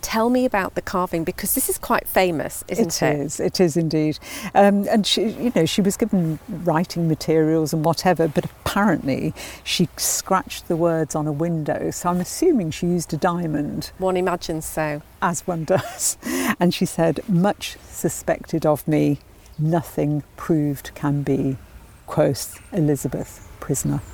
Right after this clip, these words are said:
Speaker 1: And there is something else actually about Elizabeth's time here, because, you know, I, I,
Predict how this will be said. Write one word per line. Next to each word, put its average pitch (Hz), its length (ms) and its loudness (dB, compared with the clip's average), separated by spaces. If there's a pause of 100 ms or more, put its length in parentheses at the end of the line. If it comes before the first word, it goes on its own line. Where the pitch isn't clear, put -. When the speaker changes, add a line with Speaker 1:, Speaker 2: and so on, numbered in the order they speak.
(1040)
Speaker 1:
And 240 120 0
there 285 80 4
is 302 80 2
something 381 520 -2
else 302 320 -4
actually - 400 -2
about 156 400 0
Elizabeth's 156 480 -2
time 143 440 -6
here, 135 280 -4 (220)
because, 190 400 -2 (400)
you 190 60 -6
know, 165 200 -2 (120)
I, 170 200 -2
I, 180 200 -2